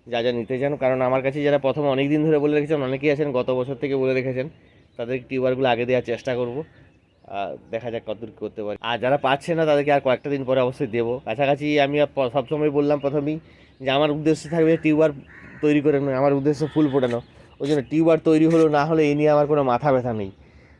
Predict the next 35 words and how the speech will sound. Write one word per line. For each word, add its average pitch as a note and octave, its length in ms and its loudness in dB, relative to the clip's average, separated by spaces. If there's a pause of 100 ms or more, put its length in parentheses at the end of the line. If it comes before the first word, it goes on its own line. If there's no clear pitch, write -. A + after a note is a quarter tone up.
তার C#3 160 2
মধ্যে E3+ 280 0
যতগুলো D#3+ 320 4
টিউবার D#3+ 280 0
তৈরি D#3 240 2
হয়, D#3 220 0
কেউ D3 220 -2
কয়েকজনকে C#3 460 0
দিতে B2+ 220 -2
পারলে C3 200 2
ভালো B2 220 2
লাগবে। A#2+ 300 -2 (320)
কারণ C#3+ 140 -4
টিউবার D#3+ 380 2
তৈরি E3 240 2
করে D#3 160 4
কী D#3 100 -4
করবো, C#3 160 2
আমার D3 160 0
ফুল E3+ 280 -2
ফুটলেই D#3+ 300 2
সবচেয়ে C#3 280 0
মজা। A#2 220 -2
আর G#2 60 -2
এত G#2 200 -6
খরচ C#3 340 -4
করে D3 300 0 (400)
যদি C3 100 -10
ফুল D#3+ 260 0
না D#3 120 4
ফোটাতে D3+ 280 2
পারি, D3 160 4
তাহলে C#3+ 280 0
তো C3 100 0
আর B2 240 2